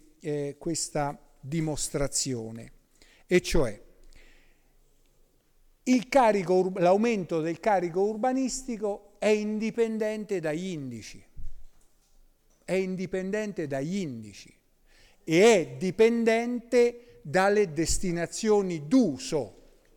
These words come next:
perché il carico urbanistico dal decreto ministeriale millequattrocentoquarantaquattro del sessantotto in poi, per esempio,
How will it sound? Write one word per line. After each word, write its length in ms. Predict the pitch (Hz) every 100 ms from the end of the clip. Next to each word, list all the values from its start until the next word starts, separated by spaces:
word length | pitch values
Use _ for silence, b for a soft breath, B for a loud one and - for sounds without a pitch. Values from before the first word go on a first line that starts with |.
| _ _ b b b b b b
perché 840 | 180 202 - 254 208 143 - - -
il 180 | 143 -
carico 380 | 233 226 196
urbanistico 800 | 190 170 180 190 165 - 156 143
dal 180 | 143 143
decreto 500 | 139 143 175 180 160
ministeriale 760 | 156 147 - 151 175 175 160
millequattrocentoquarantaquattro 2000 | 156 185 175 160 - 151 - 147 175 170 160 156 151 151 151 165 175 165 - 156 139 b b -
del 260 | 147 147
sessantotto 1120 | - 170 - 175 170 202 180 135 - 127 135 -
in 320 | 180 170 151
poi, 720 | 180 143 127 156 220 247 - - _ b b b b b
per 240 | - 147 147
esempio, 920 | - 160 131 131 123 170 196 226